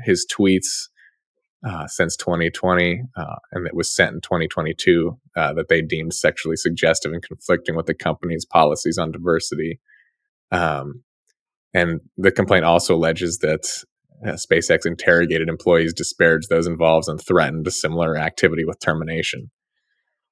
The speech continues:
So this is just follows a report in November of last year where Reuters reported six hundred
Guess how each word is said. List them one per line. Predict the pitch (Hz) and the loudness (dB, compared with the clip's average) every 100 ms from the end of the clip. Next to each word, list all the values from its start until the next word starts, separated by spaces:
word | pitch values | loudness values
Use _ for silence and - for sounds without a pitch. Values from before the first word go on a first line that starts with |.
| _ | _
So | - 123 110 | 6 8 10
this | 113 110 | 8 6
is | 107 98 | 0 -4
just | 95 - | -6 0
follows | 104 101 98 98 95 98 - - _ | 6 8 10 8 6 2 -6 -10 _
a | - 90 | -2 -2
report | 87 - - 95 92 - | -2 -2 6 8 8 2
in | 98 87 | -4 -2
November | 85 85 87 90 85 82 87 120 - | -4 0 0 2 4 4 4 -2 -4
of | 92 85 - - | -4 -4 -12 -10
last | 92 85 80 - | -2 0 0 0
year | 87 78 78 | 0 2 2
where | 78 76 76 - _ _ _ _ _ _ _ - | 2 2 0 -4 _ _ _ _ _ _ _ -2
Reuters | 104 90 87 87 | 4 6 6 2
reported | 85 - 92 85 | 0 4 4 4
six | - - 95 - | 0 2 2 0
hundred | 95 87 87 85 | 0 2 2 2